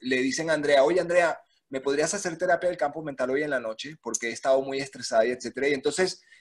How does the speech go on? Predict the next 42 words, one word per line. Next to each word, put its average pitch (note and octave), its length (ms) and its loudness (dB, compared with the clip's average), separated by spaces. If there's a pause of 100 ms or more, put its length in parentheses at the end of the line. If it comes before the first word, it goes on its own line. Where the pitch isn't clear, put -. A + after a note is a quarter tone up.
(120)
de D3+ 100 4
repente D3+ 400 2
yo G3 100 6
así G3 220 2
ya D#3+ 140 4
cerrando F3 380 0
changarro, D3 460 0
etcétera, D3+ 320 -2
porque B2+ 280 -10
sin B2+ 260 -8
los B2 160 -8
horarios B2+ 300 2
de E3 80 4
cuarentena C#3+ 420 0
no C3 100 -2
me C3+ 100 0
dejarán C#3 340 2
mentir C#3 360 -4
que B2+ 160 -2
la A#2 120 0
verdad A#2 200 -2
es - 60 -8
que D3 80 -6
uno D3 100 -6
se D3+ 120 -6
le - 100 -2
pasa B2+ 220 -2
el C#3 80 -4
día C#3 100 -4
y - 40 0
de C#3+ 60 2
repente C3 280 -10
son C#3+ 140 -10
las C#3 140 -2
once D3 180 -4
de D3+ 40 2
la C#3 80 4
noche C3 220 -6
y - 40 -12
sigue C3 140 -2
ahí C3 100 0
trabajando, C3+ 560 0